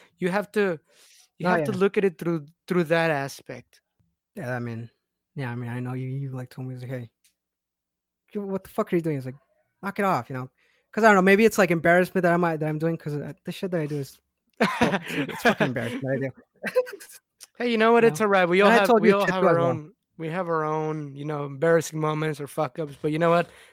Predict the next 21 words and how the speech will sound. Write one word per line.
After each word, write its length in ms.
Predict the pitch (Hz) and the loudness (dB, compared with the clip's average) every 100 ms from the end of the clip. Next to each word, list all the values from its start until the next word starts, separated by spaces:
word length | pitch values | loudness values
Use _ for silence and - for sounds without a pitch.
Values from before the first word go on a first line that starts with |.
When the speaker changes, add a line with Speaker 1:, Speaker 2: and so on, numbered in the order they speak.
| - | -14
Speaker 1:
That's 160 | 170 | -8
what 60 | 185 | -4
makes 200 | 180 - | -4 -4
us 80 | 143 | -10
human. 360 | 165 147 127 _ _ _ - | -8 -8 -10 _ _ _ -18
That's 160 | 151 | -12
what 60 | 180 | -4
makes 220 | 170 - | -4 -4
us 160 | 143 - _ _ _ _ _ | -14 -14 _ _ _ _ _
people, 360 | 170 156 127 120 | -2 -2 -4 -12
you 80 | 147 | -4
know? 220 | 160 151 _ _ _ - | -2 -4 _ _ _ 0
We 100 | 214 | 2
all 100 | 214 | 2
fuck 260 | - - | -2 -4
up. 240 | 160 135 _ _ _ _ _ 165 | -6 -6 _ _ _ _ _ -2
Not 160 | 175 | 0
like, 180 | 175 - - | 0 -2 -4
there's 140 | 170 | 0
no, 260 | 180 190 185 | 2 2 2
nobody's 420 | 170 233 196 180 | 4 4 4 -2